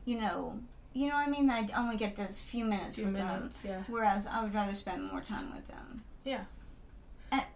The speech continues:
Speaker 2: But sometimes I feel like if you come over in the mornings every morning, that it kinda burns you out.
Speaker 1: Yeah, it does.
Speaker 2: Yeah.
Speaker 1: It does.
Speaker 2: And so instead, you need to come up with a schedule of, like, hey, have them come over Wednesday for dinner
Speaker 1: Mm-hmm.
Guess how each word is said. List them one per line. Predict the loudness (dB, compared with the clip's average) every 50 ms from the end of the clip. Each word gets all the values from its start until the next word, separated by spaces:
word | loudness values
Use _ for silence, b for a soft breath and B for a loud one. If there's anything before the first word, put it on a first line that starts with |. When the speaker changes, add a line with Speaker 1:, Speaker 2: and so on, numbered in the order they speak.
| 8
Speaker 2:
But | 10 10 10 10 8
sometimes | 6 6 6 6 4 6 4
I | 4
feel | 4 4 4 4
like | 4 2
if | 0 -2
you | -2 -2
come | -2 0 2 2
over | 2 2 2 2
in | 2 2
the | 4
mornings | 4 4 4 4 4 2 2 0 0 2
every | 2 2 2 2 2 2
morning, | 2 2 2 2 2 2 2 2 2
that | 2 0 0 -2 -4
it | -6 -4 -2
kinda | -2 -2 -2
burns | -2 -4 -4 -4 -4 -4 -4
you | -4 -4
out. | -2 -2 -2 -2 -2 -4 -6 -4
Speaker 1:
Yeah, | -2 0 0 0
it | -2 -2
does. | -4 -4 -4 -4 -8 -6 2
Speaker 2:
Yeah. | 4 4 4 4 2 0
Speaker 1:
It | -2 -4
does. | -4 -2 0
Speaker 2:
And | 2 2 6
so | 6 8 8 8 6
instead, | 4 4 2 4 8 10 12 12 12 10 8
you | 4 2
need | 2 4 2
to | 2
come | 2 2 2 4
up | 4 2 2
with | 0 0
a | -2
schedule | 0 0 0 0 0 0
of, | -2 -2
like, | -2 -2 -2 -4
hey, | -2 -2 -2
have | 0 0 -2 -2 0
them | 0 -2 -2
come | -2 -2 -4
over | -4 -2 -2 -2 0
Wednesday | 0 0 0 0 -2 -4 -2 -4 -4
for | -4 -4 -6 -6 -4
dinner | -2 -2 0 0
Speaker 1:
Mm-hmm. | 0 2 2 2 2